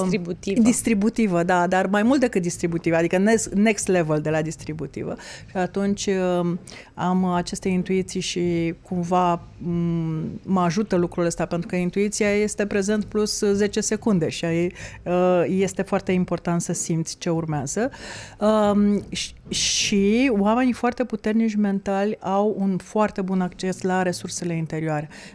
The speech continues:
Speaker 2: Adică dacă am nevoie de focus, focus. Dacă am nevoie de elocvență, elocvență. Dacă am nevo-, înțelegi?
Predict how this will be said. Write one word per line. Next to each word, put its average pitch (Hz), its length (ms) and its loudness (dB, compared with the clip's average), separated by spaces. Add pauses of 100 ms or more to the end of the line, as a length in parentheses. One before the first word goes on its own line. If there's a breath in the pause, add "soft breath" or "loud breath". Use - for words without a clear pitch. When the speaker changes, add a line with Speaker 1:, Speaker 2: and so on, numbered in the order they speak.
Speaker 2:
Adică 202 220 0
dacă 196 260 2
am 208 160 4
nevoie 190 680 2
de 170 400 2
focus, 254 460 -2
focus. - 440 -6
Dacă 185 260 0
am 190 140 2
nevoie 185 460 0
de 180 240 0
elocvență, 180 600 0
elocvență. 165 500 -4
Dacă 170 280 -4
am 180 100 0
nevo-, 175 180 -4
înțelegi? 233 360 2